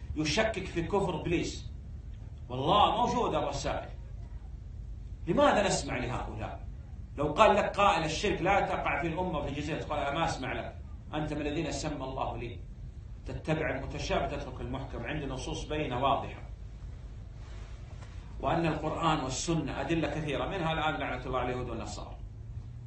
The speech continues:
وقال النبي صلى الله عليه وسلم: "حتى يلحق حي من أمتي بالمشركين، وتعبد فئام من أمة الأوثان". وهذا الحديث اللي يستدل به هؤلاء،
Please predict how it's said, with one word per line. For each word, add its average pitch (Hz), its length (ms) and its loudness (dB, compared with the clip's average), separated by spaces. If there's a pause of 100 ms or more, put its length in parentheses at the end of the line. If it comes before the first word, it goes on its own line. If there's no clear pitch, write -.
(480)
وقال 180 300 4
النبي 170 360 0
صلى 139 160 -2
الله - 120 -4
عليه 170 120 0
وسلم: 160 160 -2
"حتى 165 120 -2
يلحق 160 280 -2
حي 156 220 0
من 147 140 -4
أمتي 151 380 -4
بالمشركين، 131 540 -6
وتعبد 147 400 -2
فئام 151 380 -2
من - 200 -6
أمة 170 320 -2
الأوثان". 127 500 -2 (2750)
وهذا 269 320 8
الحديث 220 400 2
اللي 165 140 2
يستدل 175 400 0
به 175 100 2
هؤلاء، 131 580 2